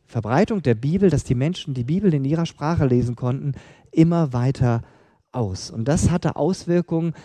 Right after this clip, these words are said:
bis in die Gesellschaft hinein. Die Reformation schaffte es, einerseits Freiheit zu bewirken, ohne dass auf der anderen Seite alles im Chaos versinkt.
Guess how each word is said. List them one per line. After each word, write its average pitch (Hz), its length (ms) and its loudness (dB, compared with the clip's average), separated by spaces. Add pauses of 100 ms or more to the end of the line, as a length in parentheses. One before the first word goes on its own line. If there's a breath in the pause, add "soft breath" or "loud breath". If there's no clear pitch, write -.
(200 loud breath)
bis 226 260 0
in 190 120 2
die 160 300 2 (120)
Gesellschaft 147 720 0
hinein. 92 460 -6 (1700 soft breath)
Die 135 60 4
Reformation 196 880 0 (160)
schaffte 180 580 0
es, 127 460 0 (420 soft breath)
einerseits 151 880 2
Freiheit 135 720 0
zu 160 200 -8
bewirken, 170 720 -2 (840)
ohne 226 420 6
dass 165 160 4
auf 151 220 -2
der - 180 0
anderen 214 460 4
Seite 151 560 4 (280 loud breath)
alles 196 600 0 (180)
im 151 240 0
Chaos 190 640 2
versinkt. 98 760 -4